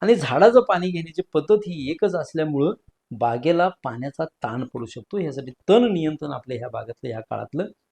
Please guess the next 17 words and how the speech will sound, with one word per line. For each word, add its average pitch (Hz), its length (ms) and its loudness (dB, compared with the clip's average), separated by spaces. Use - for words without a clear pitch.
चांगल्या 120 320 -4
पद्धतीचं 107 500 -10
झालं 98 240 -12
असलं 92 240 -18
पाहिजे. 98 320 -14
खड 240 240 10
छाटणी 233 280 8
घेतल्यानंतर, 226 960 8
घेतल्याच्या 202 600 4
दिवशी 180 440 -2
सुद्धा 226 260 6
बागेला 196 340 6
पाणी 175 240 -2
भरपूर 156 420 -12
पडलं 123 180 -2
पाहिजे 127 320 -4
आणि 87 200 -8